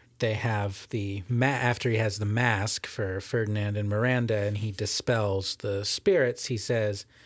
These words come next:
"Our revels now are ended. These our actors, as I foretold you, were all spirits and are melted into air,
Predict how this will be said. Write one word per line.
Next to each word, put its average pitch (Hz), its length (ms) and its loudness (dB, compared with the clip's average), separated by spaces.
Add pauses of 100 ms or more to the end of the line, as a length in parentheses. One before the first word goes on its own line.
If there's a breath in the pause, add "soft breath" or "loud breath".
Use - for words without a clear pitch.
(500 loud breath)
"Our 123 160 4
revels 147 520 4
now 120 280 4
are 113 160 0
ended. 98 480 -2 (160)
These 123 280 0
our 120 180 6
actors, 117 480 2
as 113 140 0
I 113 140 4
foretold 117 640 0
you, 117 140 0
were 120 140 0
all 143 220 2
spirits - 680 0 (280 loud breath)
and 113 120 2
are 117 80 2
melted 131 440 2
into 127 360 2
air, 95 420 -2